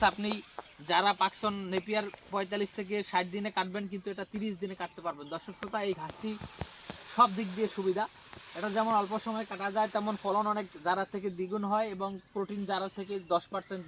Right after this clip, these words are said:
বেশি রয়েছে। তো দর্শক শ্রোতা, আমরা মূলত এই তাইওয়ান হাইব্রিড গাছটি নতুন লাগিয়েছি, আমরা না, মূলত যারাই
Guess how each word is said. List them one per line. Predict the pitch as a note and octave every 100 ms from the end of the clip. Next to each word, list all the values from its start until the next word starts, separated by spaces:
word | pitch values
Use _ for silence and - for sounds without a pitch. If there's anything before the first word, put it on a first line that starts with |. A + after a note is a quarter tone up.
| F#3
বেশি | G3
রয়েছে। | G3 D#3 C#3 - - - - - - -
তো | A3 G3
দর্শক | G3 A3
শ্রোতা, | A3+ A3 A3+
আমরা | G#3 A3+ A3
মূলত | A3+ A3+ A#3 A3
এই | G3
তাইওয়ান | F3+ F#3+ G#3+ G3
হাইব্রিড | G3 G#3 F#3
গাছটি | G3 - G#3+ G#3+ - E3+
নতুন | F#3 A3 G3+
লাগিয়েছি, | F#3+ F#3+ G#3+ F#3
আমরা | F#3 G3+ G3+
না, | G3 - - - - E3
মূলত | G3+ G#3+ G#3
যারাই | F3+ F#3 A3+